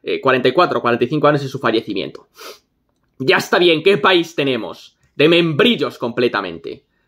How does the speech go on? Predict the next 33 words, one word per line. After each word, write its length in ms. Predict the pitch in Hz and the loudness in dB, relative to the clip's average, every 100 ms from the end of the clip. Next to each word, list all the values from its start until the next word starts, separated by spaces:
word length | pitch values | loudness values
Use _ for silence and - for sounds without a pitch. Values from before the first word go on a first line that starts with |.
| _ | _
¡Qué 120 | 165 | 2
vergüenza! 720 | 220 175 139 202 135 - - _ _ _ _ _ _ _ _ _ _ _ _ | 4 4 2 2 -2 -14 -20 _ _ _ _ _ _ _ _ _ _ _ _
En 140 | 196 | 2
fin, 340 | 214 208 - - _ _ _ _ | 4 2 0 -16 _ _ _ _
se 220 | - 185 | 0 2
viene 160 | 208 190 | 4 4
un 100 | 156 | 4
gran 200 | 139 127 | 4 2
dos 160 | 117 | -2
mil 100 | 120 | -2
veinticinco. 680 | 110 104 - 92 92 - 143 _ _ _ _ _ | -2 -6 -8 -10 -10 -16 -20 _ _ _ _ _
Hacedme 360 | 131 151 110 - | 0 2 0 -6
caso. 320 | - - - _ _ - | -10 -16 -20 _ _ 0
Yo 160 | 180 | 2
es 40 | 185 | 4
verdad 220 | 190 180 | 2 0
que 60 | |
a 40 | 156 | -2
veces 240 | 160 165 | -2 0
me 100 | 147 | 0
he 20 | |
equivocado 400 | 143 135 117 92 | 4 2 2 -4
con 120 | - 95 | -4 -4
algunas 300 | 113 113 - | -2 -4 -2
proyecciones, 560 | 104 87 - - - | -4 -4 -8 -14 -6
lo 80 | 107 | -2
reconozco, 480 | 117 120 104 - _ | 0 -2 -4 -10 _
pero 180 | - 85 | -8 -4
en 60 | 95 | -2
otras 340 | 120 180 - | 0 0 2
he 40 | 180 | 0
acertado 360 | - 131 120 | 0 -2 -2
bastante. 480 | 87 - 131 - | -2 -2 -2 -6